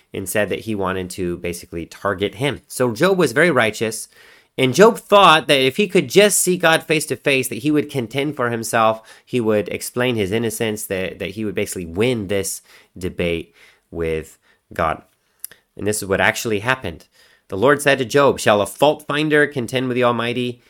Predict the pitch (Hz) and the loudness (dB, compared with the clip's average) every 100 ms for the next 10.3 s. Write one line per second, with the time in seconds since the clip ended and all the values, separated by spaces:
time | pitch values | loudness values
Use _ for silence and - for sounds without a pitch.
0 | _ _ 143 135 123 - 139 180 214 202 | _ _ -2 0 0 2 2 4 4 2
1 | 190 220 202 185 147 165 185 202 - 113 | 4 8 8 8 6 4 2 2 0 0
2 | - 143 180 208 185 143 143 156 143 131 | 2 2 6 6 6 4 2 2 2 2
3 | 196 196 190 185 190 185 165 156 151 156 | 4 4 4 2 4 4 4 4 4 4
4 | 147 135 127 127 120 135 135 127 110 120 | 2 2 0 -4 -2 0 -2 -2 -4 -2
5 | 117 98 101 98 90 - - _ - 113 | -4 0 2 2 -2 -12 -20 _ 0 4
6 | 123 120 104 - - 117 110 120 123 123 | 6 4 2 -2 0 0 0 2 4 4
7 | 110 98 - 143 139 127 127 120 120 123 | 2 -4 0 0 0 0 0 0 -4 -4
8 | 110 110 90 95 87 98 120 - 143 165 | -4 -6 -2 -2 0 -2 -2 0 0 2
9 | 147 - 107 - 107 147 139 113 160 170 | 2 0 -8 -6 -4 -4 -2 2 2 2
10 | 131 117 | 0 0